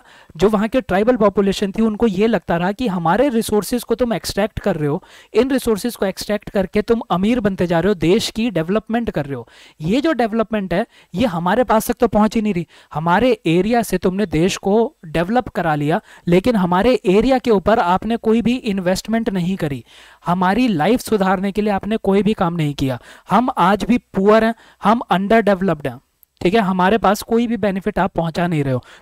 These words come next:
तो ये इकोनॉमिक रीजन था जिसकी वजह से जो नक्सल्स थे उनको ट्राइबल पॉपुलेशन सपोर्ट कर रही थी। एक और कारण ये था कि जो बेसिक फैसिलिटी होती है, जैसे कि एजुकेशन देना, खाना देना, फ्रीडम देना,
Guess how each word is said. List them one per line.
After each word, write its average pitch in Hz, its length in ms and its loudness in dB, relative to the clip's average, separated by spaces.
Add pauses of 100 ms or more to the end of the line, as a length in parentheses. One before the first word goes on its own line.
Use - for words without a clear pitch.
तो 190 60 2
ये 247 160 2
इकोनॉमिक 214 580 -2
रीजन 196 280 -2
था 202 140 -4
जिसकी 190 300 -4
वजह 165 240 0
से 233 200 0 (380)
जो 180 100 2
नक्सल्स 208 500 0
थे 151 120 -2 (140)
उनको 233 400 0
ट्राइबल 196 420 0
पॉपुलेशन 180 580 -4
सपोर्ट 196 440 -2
कर 147 140 -6
रही 135 180 -8
थी। 123 180 -14 (880)
एक 233 200 2
और 262 100 2
कारण 208 300 -2
ये 202 120 0
था 190 180 -4 (500)
कि 214 80 -8
जो 254 120 -2
बेसिक 208 360 -2
फैसिलिटी 208 400 -2
होती 180 180 -2
है, 170 40 0
जैसे 180 240 -6
कि 208 120 -2
एजुकेशन 175 580 -4
देना, 160 260 -4
खाना 180 420 -4
देना, 160 280 -4
फ्रीडम 180 400 -2
देना, 160 240 -2